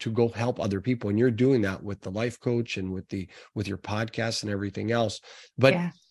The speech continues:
Speaker 1: but how has that worked for you when you're trying to switch gears? I mean, emotionally, it,
Speaker 2: <laughs>
Speaker 1: it's, it's draining, isn't it?
Speaker 2: Oh, yeah. And, uh, that's such a good question, because that is something that, especially over the past year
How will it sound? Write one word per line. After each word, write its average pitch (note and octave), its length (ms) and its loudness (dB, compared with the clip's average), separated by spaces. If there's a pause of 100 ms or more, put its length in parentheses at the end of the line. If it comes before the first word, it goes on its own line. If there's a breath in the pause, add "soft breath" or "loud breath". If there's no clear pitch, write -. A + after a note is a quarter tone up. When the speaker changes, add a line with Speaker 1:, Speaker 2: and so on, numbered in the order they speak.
(140)
Speaker 1:
but F#3 100 10
how A#3 200 12
has G#3+ 240 8
that G3+ 180 8
worked B2+ 300 6
for B2+ 120 0
you A#2 160 4
when A2+ 180 4
you're A#2+ 120 4
trying C#3+ 340 0
to A#2 120 -2
switch - 420 -2
gears? A#2+ 300 4
I A2 60 2
mean, A2+ 220 6
emotionally, G#2 720 4 (420 soft breath)
it, G#3 280 8 (100)
Speaker 2:
<laughs> - 80 -6
Speaker 1:
it's, C#3 340 4
it's A#2+ 220 2
draining, A#2+ 460 6
isn't A#2+ 260 2
it? F2 180 -6 (560 soft breath)
Speaker 2:
Oh, B3 180 12
yeah. F3+ 360 10
And, G3 160 6
uh, - 220 2
that's G#3 260 8
such A#3+ 200 4
a D4 40 8
good G3+ 340 8
question, G3 760 2
because F3 480 4
that D3 240 6
is F3+ 120 0
something E3+ 420 0
that, D3 360 6 (100)
especially E3+ 520 4
over E3 200 6
the D3 140 0
past D3 580 2 (360 loud breath)
year F3 340 10